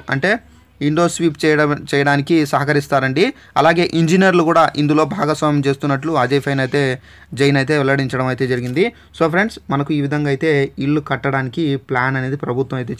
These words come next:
చేయనుంది. so దీని ద్వారా మనకు, మనకు ప్రయోజనాలే ఎక్కువగా అయితే ఉన్నాయండి. so ఫ్రెండ్స్, ఈ విధంగా మనకు ఇల్లు అనేది కట్టిస్తారు. so ఫ్రెండ్స్, ఈ వీడియో కనుక నచ్చినట్లయితే తప్పకుండా ఒక లైక్ చేయండి. అలాగే మన ఛానల్ని సబ్స్క్రైబ్ చేసుకోకపోతే వెంటనే సబ్స్క్రైబ్ చేసుకొని పక్కనే ఉన్న బెల్ ఐకాన్ యాక్టివేట్ చేసుకోండి.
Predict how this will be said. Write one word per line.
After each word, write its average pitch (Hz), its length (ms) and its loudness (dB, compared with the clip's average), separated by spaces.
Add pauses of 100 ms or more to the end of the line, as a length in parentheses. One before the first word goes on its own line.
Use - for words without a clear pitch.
చేయనుంది. 123 440 -2 (340)
so 160 60 4
దీని 170 260 2
ద్వారా 170 220 4
మనకు, 165 420 0 (500)
మనకు 143 400 2
ప్రయోజనాలే 147 720 2
ఎక్కువగా 143 260 -2
అయితే 135 160 0
ఉన్నాయండి. 127 540 -4 (300)
so - 80 2
ఫ్రెండ్స్, 196 320 -4
ఈ 165 60 0
విధంగా 170 240 2
మనకు 165 420 -2 (120)
ఇల్లు 151 220 0
అనేది 151 160 -2
కట్టిస్తారు. 139 600 -2 (360)
so 180 60 4
ఫ్రెండ్స్, 214 280 0
ఈ 170 160 0
వీడియో 180 220 4
కనుక 156 180 0
నచ్చినట్లయితే 139 880 -2
తప్పకుండా 139 420 -2
ఒక 120 80 -4
లైక్ 127 260 -4
చేయండి. 143 300 0 (260)
అలాగే 170 160 4
మన 170 140 2 (100)
ఛానల్ని 156 260 2
సబ్స్క్రైబ్ 147 440 0
చేసుకోకపోతే 139 640 0
వెంటనే 151 280 0
సబ్స్క్రైబ్ 143 420 -2
చేసుకొని 143 360 0 (360)
పక్కనే 226 240 2
ఉన్న 202 200 2
బెల్ 151 160 4
ఐకాన్ 165 200 0
యాక్టివేట్ 135 360 0
చేసుకోండి. 135 420 -2